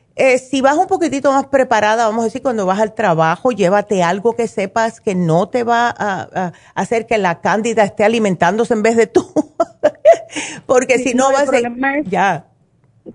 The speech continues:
Speaker 2: Sí.
Speaker 1: Eh, ya. El problema
Speaker 2: Sí,
Speaker 1: es
Speaker 2: doctora,
Speaker 1: cuál
Speaker 2: no,
Speaker 1: Ujú.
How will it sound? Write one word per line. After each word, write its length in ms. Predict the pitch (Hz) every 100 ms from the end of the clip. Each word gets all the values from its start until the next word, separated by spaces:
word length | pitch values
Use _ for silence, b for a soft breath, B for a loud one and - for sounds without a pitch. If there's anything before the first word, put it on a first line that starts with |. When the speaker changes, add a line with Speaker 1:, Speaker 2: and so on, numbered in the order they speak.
| _ - _ -
Speaker 2:
Sí. 300 | 233 190 190 -
Speaker 1:
Eh, 140 | 170
ya. 220 | - 160 - - _ _ _ _ _ b b
El 140 | 220 226
problema 420 | 226 226 254 262
Speaker 2:
Sí, 60 | 247
Speaker 1:
es 80 |
Speaker 2:
doctora, 300 | 247 240 208 -
Speaker 1:
cuál 40 | 240
Speaker 2:
no, 180 | 262 - _ _ _ _
Speaker 1:
Ujú. 240 | - 180